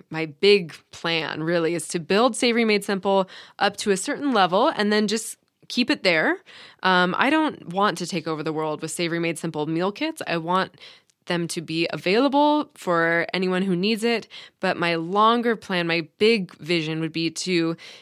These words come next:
take my Savory Made Simple clients to Paris and let's go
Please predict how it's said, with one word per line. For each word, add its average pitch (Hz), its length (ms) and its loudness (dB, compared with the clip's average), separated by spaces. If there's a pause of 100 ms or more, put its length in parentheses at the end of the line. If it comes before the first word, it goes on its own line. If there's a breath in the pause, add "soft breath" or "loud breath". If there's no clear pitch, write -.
(120 loud breath)
take 277 280 -2
my 214 100 4
Savory 185 300 0
Made 185 240 0
Simple 190 220 -4
clients 208 340 -4
to 240 80 -8
Paris - 640 -2
and 208 240 0
let's 220 240 -2
go 220 640 4